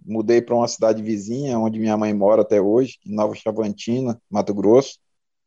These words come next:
e de lá pra cá comecei a rodar o Brasil. <laughs>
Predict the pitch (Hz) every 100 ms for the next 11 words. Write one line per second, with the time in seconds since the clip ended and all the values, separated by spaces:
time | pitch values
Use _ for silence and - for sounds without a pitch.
0 | _ _ _ _ _ _ _ _ _ -
1 | 110 127 147 147 131 - 104 123 127 131
2 | 127 123 123 123 139 139 147 139 147 131
3 | 120 117 - _ 110 110 113 101 107 104
4 | 71 - - -